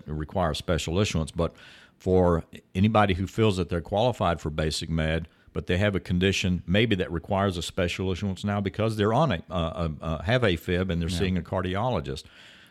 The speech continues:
Speaker 1: we're highly recommending that, that the pilots continue to see their treating physicians just as they would normally do.
Speaker 2: Okay.
Speaker 1: Because, I mean, one of the requirements for Basic Med is that you have to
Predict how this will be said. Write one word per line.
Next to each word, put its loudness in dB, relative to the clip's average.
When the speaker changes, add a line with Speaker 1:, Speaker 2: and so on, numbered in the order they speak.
Speaker 1:
we're 2
highly 2
recommending 2
that, -2
that -4
the -18
pilots 0
continue 2
to 0
see 2
their 0
treating 0
physicians 0
just 2
as 4
they 4
would 2
normally 6
do. 0
Speaker 2:
Okay. -4
Speaker 1:
Because, 0
I -2
mean, 4
one 4
of 4
the 0
requirements 2
for -6
Basic 0
Med 2
is 0
that -6
you -2
have 0
to -2